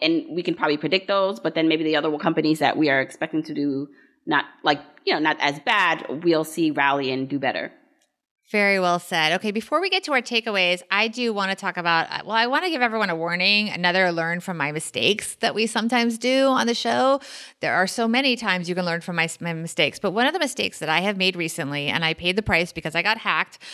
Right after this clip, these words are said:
Speaker 2: was that I had a lot of passwords. I couldn't remember my password, so I made every password the same pretty much. <laughs> And guess what?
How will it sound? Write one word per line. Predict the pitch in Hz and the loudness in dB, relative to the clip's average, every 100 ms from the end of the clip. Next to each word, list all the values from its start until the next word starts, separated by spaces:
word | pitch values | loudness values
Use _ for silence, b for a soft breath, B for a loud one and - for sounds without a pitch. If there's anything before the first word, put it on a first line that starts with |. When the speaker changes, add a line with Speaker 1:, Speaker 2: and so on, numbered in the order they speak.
| B B | B B
Speaker 2:
was | 185 180 170 170 | 2 4 4 2
that | 180 | 2
I | 180 | 2
had | 185 175 | 2 2
a | - | 2
lot | 180 202 | 2 0
of | |
passwords. | - 370 381 220 214 | 0 -2 0 -2 -2
I | |
couldn't | - 320 | -4 0
remember | 262 220 202 190 | 2 2 2 2
my | 175 | 2
password, | 170 156 131 98 | 0 -2 -4 -6
so | 202 | 0
I | 180 185 - | 2 2 2
made | 214 220 - | 0 0 0
every | 202 208 202 | 0 2 2
password | 202 160 - 165 156 160 - B B B B _ _ - | 0 -4 -4 0 0 0 -6 B B B B _ _ -16
the | 160 | -8
same | - 135 131 | -2 0 0
pretty | - 123 | -4 -6
much. | 85 - - - | -8 -6 -6 0
<laughs> | - 698 - - - 339 269 | -2 -2 -14 -14 -10 -6 -4
And | - 190 | -2 -2
guess | 214 202 | -2 -2
what? | 180 113 | 0 -2